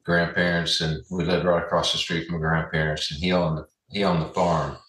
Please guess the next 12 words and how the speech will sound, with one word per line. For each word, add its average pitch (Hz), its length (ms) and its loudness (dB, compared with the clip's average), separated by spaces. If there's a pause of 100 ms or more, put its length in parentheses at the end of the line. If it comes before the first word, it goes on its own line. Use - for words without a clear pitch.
So 80 400 0 (1300)
we 127 140 2
had 139 100 6
a 135 80 2
great 104 300 2
time, 82 360 0
man. 85 260 0
It 95 120 -2
was, 87 280 -2
uh, 87 280 2
you 101 120 -4
know, 76 340 -2